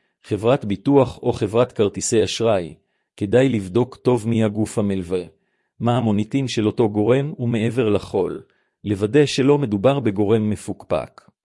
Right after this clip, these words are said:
בנוסף לכך, המיידיות והנוחות של נטילת הלוואה לכל מטרה עלולות לגרום ללקוחות לקחת הלוואה גם בתנאים שהם לא התנאים הטובים ביותר עבורם.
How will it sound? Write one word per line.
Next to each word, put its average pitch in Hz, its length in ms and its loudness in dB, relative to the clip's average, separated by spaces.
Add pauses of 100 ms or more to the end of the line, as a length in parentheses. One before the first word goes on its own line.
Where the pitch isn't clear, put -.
(720)
בנוסף 104 560 0
לכך, 90 520 -6 (280)
המיידיות 104 600 2
והנוחות 95 500 -2
של 110 100 0
נטילת 104 520 0
הלוואה 104 400 2
לכל 131 320 0
מטרה 95 460 -2 (540)
עלולות 107 440 2
לגרום 117 400 -2
ללקוחות 113 560 0
לקחת 135 420 -2
הלוואה 104 400 2
גם 123 220 2
בתנאים 110 600 -4
שהם 120 300 -2
לא 139 120 4
התנאים 127 400 -2
הטובים 120 480 -2
ביותר 120 400 2
עבורם. 90 520 -2